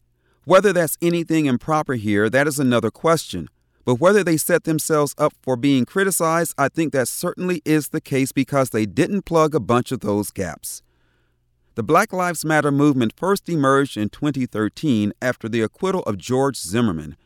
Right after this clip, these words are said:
the neighborhood watch volunteer who killed seventeen-year-old Trayvon Martin in Florida. But it was the two thousand fourteen death of Michael Brown at the hands of police in Ferguson, Missouri that made the slogan,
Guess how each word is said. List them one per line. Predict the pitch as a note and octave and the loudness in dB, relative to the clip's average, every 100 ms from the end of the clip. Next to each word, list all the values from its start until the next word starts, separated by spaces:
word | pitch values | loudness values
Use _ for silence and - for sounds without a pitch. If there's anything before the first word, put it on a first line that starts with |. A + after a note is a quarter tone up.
| _ - | _ -6
the | A#2+ | 0
neighborhood | D3 G3+ F#3+ F3 E3 | 2 2 0 -2 -2
watch | C#3 F3+ - | 0 0 0
volunteer | C3 A#2+ A2 - B2 C3 | 0 0 0 0 0 0
who | A#2 | -4
killed | G#2 - D3 A#2 | -8 0 0 0
seventeen-year-old | F3 F3+ F#3+ - F3+ E3+ D3+ C3 B2 - | 0 0 0 -6 -6 -2 0 4 2 2
Trayvon | F3+ F#3+ D#3+ D#3+ D3+ | -4 -2 -2 -2 2
Martin | A#2+ A#2 A2 | 2 2 0
in | G#2 | -6
Florida. | - A#2+ A2+ E2+ C#2 _ _ _ | -6 -2 0 0 -4 _ _ _
But | C#3+ | 2
it | D#3+ | 2
was | D#3 D3+ | 0 0
the | B2+ | 0
two | - G#3 | -2 -4
thousand | F3 D#3+ C#3 B2 | 2 2 2 -4
fourteen | G3 B3 - E3 C3 | 2 2 2 0 0
death | G2 F#2+ G#2 | 2 0 -2
of | A#2+ A2+ | -4 0
Michael | C#3 E3 D#3+ | 2 2 0
Brown | B2+ C#3+ B2 A2+ | 0 0 2 0
at | A2 | -2
the | A2 | -4
hands | G#2 D3 D3 C#3 | -6 -2 -2 -4
of | - | -8
police | A#2 B2+ D#3 - | -6 -2 -2 -2
in | G#2 | -6
Ferguson, | - F3 F3+ D#3+ D3 | -2 -2 0 0 2
Missouri | A#2 G#2 D#3+ D3+ A#2+ | 2 0 0 0 0
that | A2 G#2+ | -2 0
made | C#3 D3 | 2 2
the | A#2+ | 0
slogan, | - D3 F3 G#3+ G#2+ F#2 | -6 0 2 2 -4 -6